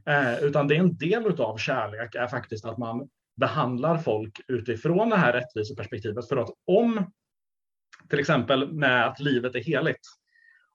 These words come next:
om livet verkligen är heligt, om vi älskar människor, då måste vi göra någonting när någon dödar dem. Då måste vi straffa det, då måste vi göra det. För att annars har vi med våra handlingar visat att den här personens liv betydde egentligen ingenting.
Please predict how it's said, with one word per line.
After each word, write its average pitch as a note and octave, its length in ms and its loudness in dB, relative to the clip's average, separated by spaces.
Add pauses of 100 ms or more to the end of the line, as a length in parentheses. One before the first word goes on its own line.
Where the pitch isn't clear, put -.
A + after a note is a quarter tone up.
(100)
om G3+ 220 4
livet C#3 280 4
verkligen A#2+ 300 2
är G#2+ 100 0
heligt, A2+ 240 -4
om E3+ 160 4
vi F3 80 6 (100)
älskar E3+ 520 0
människor, A#2 480 -4 (440)
då C3+ 120 2
måste F3+ 460 4
vi F#3+ 80 6
göra E3 340 8
någonting A2 640 -6
när C3 180 0
någon A#2 320 -4
dödar B2 300 -2
dem. - 100 -4 (720)
Då C#3 80 2
måste F3+ 400 2
vi F3+ 100 6
straffa A#2+ 380 -4
det, F#2+ 120 -16
då D3 100 -6
måste E3 500 0
vi D3+ 100 -2
göra C#3+ 340 -2
det. G2 200 -14
För C#3 100 -4
att C3 200 -8 (240)
annars E3 440 -2
har G3+ 100 2
vi D#3 140 2
med D3 120 0
våra C3+ 160 0
handlingar B2 500 -4
visat C#3 300 0
att B2+ 120 -10 (380)
den C#3 80 -4
här C#3 100 0
personens A#2+ 420 -6
liv A2 240 -8
betydde B2+ 400 -4
egentligen G#2+ 360 -12
ingenting. C3+ 380 -18